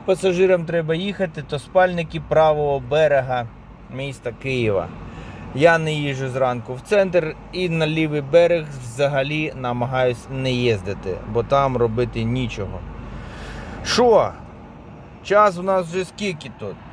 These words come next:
Сім двадцять п'ять, здається, да? Угу. Ну що, чекаю, що може щось вже залетить, де я поїду, прям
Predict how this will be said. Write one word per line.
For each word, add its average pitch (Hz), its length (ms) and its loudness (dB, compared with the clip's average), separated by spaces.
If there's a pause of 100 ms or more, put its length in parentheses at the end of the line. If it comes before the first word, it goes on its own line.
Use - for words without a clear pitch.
(160)
Сім 202 640 -2
двадцять 165 520 2 (120)
п'ять, 139 340 2
здається, 101 540 -6
да? 175 220 -2 (340)
Угу. 127 540 -2 (920)
Ну 214 180 0
що, 160 220 2
чекаю, 254 680 2
що 160 220 -2
може 160 300 0
щось 160 240 -2
вже 151 160 0
залетить, 156 600 0
де 151 120 6
я 160 100 6
поїду, 160 640 -2 (840)
прям 160 520 2